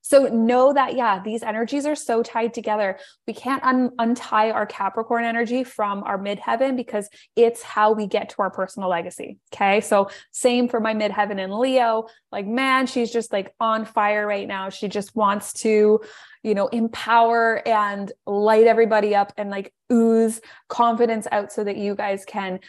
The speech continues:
be confident on your journeys, right? So I love this so much. Yes, thank you for sharing.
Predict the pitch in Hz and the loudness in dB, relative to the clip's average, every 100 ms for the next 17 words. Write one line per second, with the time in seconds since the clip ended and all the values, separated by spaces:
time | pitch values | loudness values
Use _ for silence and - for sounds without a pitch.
0 | - - 208 - 202 208 196 190 196 190 | -8 -2 0 0 0 2 0 0 -2 -2
1 | 190 202 190 190 180 175 175 190 185 180 | -4 -2 0 0 0 -4 -4 -8 -8 -10
2 | - 233 240 226 220 220 240 247 - - | -4 2 4 6 4 2 -2 -4 -6 -6
3 | 233 226 208 202 - 196 208 202 - 208 | -2 -2 -2 -4 -4 -2 -2 -2 -6 -6
4 | 190 208 208 220 214 - 208 208 208 202 | -4 -6 -4 -4 -4 -2 2 4 2 0
5 | 202 202 214 | -4 -4 -8